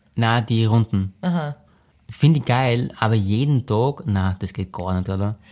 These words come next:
Speaker 2: Ja, aber nur weil du im, im Unterbewusstsein hast, dass du irgendwelche Nährwerte deinem Körper zuführen musst.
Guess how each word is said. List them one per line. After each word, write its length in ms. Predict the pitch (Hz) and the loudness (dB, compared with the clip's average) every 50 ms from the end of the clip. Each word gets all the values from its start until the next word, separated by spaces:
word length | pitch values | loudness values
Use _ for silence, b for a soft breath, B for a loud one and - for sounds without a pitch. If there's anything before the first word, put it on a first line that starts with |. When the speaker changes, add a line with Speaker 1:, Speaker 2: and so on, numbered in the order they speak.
| B B B B - | B B B B -2
Speaker 2:
Ja, 140 | 214 214 | 0 0
aber 100 | 208 208 | 2 2
nur 240 | 208 214 226 233 220 | 0 0 0 0 -2
weil 80 | 214 208 | -2 -2
du 120 | 214 220 | -2 -2
im, 200 | 220 214 208 208 | -2 -2 0 0
im 280 | 208 180 190 190 185 156 | 0 0 2 2 0 0
Unterbewusstsein 760 | 175 190 208 208 208 185 202 202 202 202 196 - 196 190 190 | 0 -2 -2 -2 -2 -2 -2 -2 -2 -2 -2 -2 0 0 2
hast, 240 | 190 190 196 - - | 2 0 -2 -2 -2
dass 160 | 185 180 - | -4 -4 -4
du 80 | - 180 | -6 -6
irgendwelche 480 | - - 208 208 208 202 190 196 196 | -4 0 0 2 4 4 4 6 6
Nährwerte 480 | 180 175 170 170 175 175 156 147 151 143 | 6 4 4 4 2 2 0 0 -2 -2
deinem 140 | 143 139 147 | -4 -2 -2
Körper 280 | 170 156 147 147 147 139 | -2 -2 -2 -2 -4 -4
zuführen 600 | - - 170 170 147 - 156 151 147 147 143 b b b b _ - | -2 -2 -2 -2 -2 -2 -2 -2 -2 -4 -6 b b b b _ 4
musst. 500 | 170 185 185 - - - - - - | 6 8 8 8 6 2 -2 -2 -6